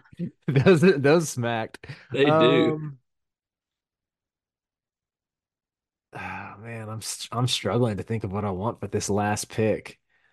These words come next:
Speaker 1: It's tough, man.
Speaker 2: Gosh, now I just really want some peppermint bark. I'm not going to candy cane. That's, like, too much peppermint. Um, well, you ever had, like, those, uh, like, white chocolate covered Ritz crackers?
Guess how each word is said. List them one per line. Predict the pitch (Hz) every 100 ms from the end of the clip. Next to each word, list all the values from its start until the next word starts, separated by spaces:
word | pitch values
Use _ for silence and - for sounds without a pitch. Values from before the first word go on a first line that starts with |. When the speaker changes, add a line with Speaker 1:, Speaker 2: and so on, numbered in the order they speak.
| _ _ _ _ -
Speaker 1:
It's | 127 -
tough, | 123 113 98
man. | - 78 80 - _ _ _ _ _ _ _ _ _ _ -
Speaker 2:
Gosh, | 117 113 -
now | 120 131
I |
just | 135 107
really | 117 113
want | 107 104
some | 98 92 87 _
peppermint | - 104 92 85
bark. | 85 92 104 - - - -
I'm | 113 117
not | 127 147
going | 160 170 135
to |
candy | 117 131 120 104
cane. | 113 101 101
That's, | 107 -
like, | 101
too | - 117
much | 95 90
peppermint. | - 95 90 95 92 82 _ _ _ _ -
Um, | 117 120 120 120 117 110 104 104 - _ _ _ _ - _ _
well, | -
you | 143
ever | 202 302
had, | 220 226 180
like, | 156 127
those, | 107 123 104 117 -
uh, | 135 120 110 110 -
like, | - 113
white | 113 110 131 151
chocolate | - 127 120 139 -
covered | 135 117 95 -
Ritz | 110 110 -
crackers? | 113 104 127 127 127 -